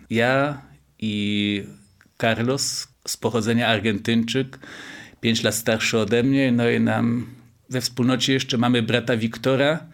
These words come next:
rodem z Paragwaju, który pracuje jako nauczyciel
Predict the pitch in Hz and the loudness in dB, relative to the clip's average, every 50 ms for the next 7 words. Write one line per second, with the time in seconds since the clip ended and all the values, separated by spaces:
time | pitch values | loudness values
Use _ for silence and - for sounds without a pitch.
0 | - - - - - - - - - - 120 120 120 117 127 123 123 - - 127 | -20 -20 -20 -20 -20 -20 -20 -18 -8 -2 0 2 4 4 2 2 0 -2 0 0
1 | 113 120 120 117 113 107 120 127 131 131 135 131 123 127 - - - 127 131 120 | 2 2 2 2 0 0 2 2 4 4 2 2 0 -2 -6 -8 -4 -2 -2 0
2 | 117 123 120 120 123 127 123 117 - - - - - - - _ _ _ - 131 | 0 2 2 2 2 2 0 -2 -8 -16 -20 -20 -20 -20 -20 _ _ _ -6 -2
3 | 113 113 110 110 - - - 123 123 120 120 123 123 123 120 123 - - - - | -2 -2 -2 -2 -4 -2 0 0 2 2 4 4 2 2 0 -2 -8 -16 -20 -20
4 | - - - - - - - - _ - - 110 110 110 110 - - 113 110 110 | -20 -20 -20 -20 -20 -20 -20 -20 _ -4 0 0 0 0 0 -2 0 0 2 2
5 | 110 110 110 110 107 107 107 107 107 110 110 110 107 107 110 110 113 113 113 113 | 4 4 2 2 2 2 2 2 2 2 2 2 2 2 2 2 2 2 0 0
6 | - 127 113 - - 123 117 117 117 113 110 110 | -2 -2 0 0 0 2 4 4 4 4 2 0